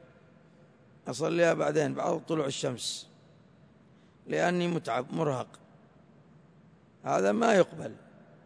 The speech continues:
كذلك. وهكذا الصيام،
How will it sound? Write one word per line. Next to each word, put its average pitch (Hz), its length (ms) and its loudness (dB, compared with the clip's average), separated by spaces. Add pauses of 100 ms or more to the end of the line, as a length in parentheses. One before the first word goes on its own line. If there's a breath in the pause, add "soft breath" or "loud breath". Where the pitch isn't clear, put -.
(340)
كذلك. 110 480 -6 (1400)
وهكذا 196 600 8
الصيام، 180 600 6